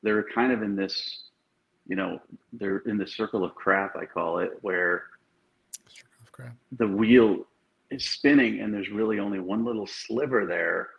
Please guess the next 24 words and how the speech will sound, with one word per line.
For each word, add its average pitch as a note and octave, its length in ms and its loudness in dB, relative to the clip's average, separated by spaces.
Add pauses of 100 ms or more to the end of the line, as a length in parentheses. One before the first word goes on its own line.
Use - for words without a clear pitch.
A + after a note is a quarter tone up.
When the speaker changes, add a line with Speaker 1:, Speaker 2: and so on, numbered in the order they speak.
(420)
Speaker 1:
of G2 140 -10
success - 580 -4 (380)
and F#2+ 100 -6
they F#2 60 -4
haven't F#2 260 -4
hit A#2 160 2
it G#2+ 140 -2
yet. - 300 -6 (100)
And G2+ 240 -2
once C3+ 240 -2
they G2+ 160 0
hit G3+ 240 2
it, - 320 -4
boom, G#2+ 340 0 (220)
jackpot. G#2 600 -2
It's G2+ 160 -6
like B2 180 2
the A#2+ 80 -2
casino, A#2 520 -2
you D#2+ 80 -10
know, F#2 200 -6 (480)
then A2+ 120 6
you're G#2+ 140 6
hooked. - 380 0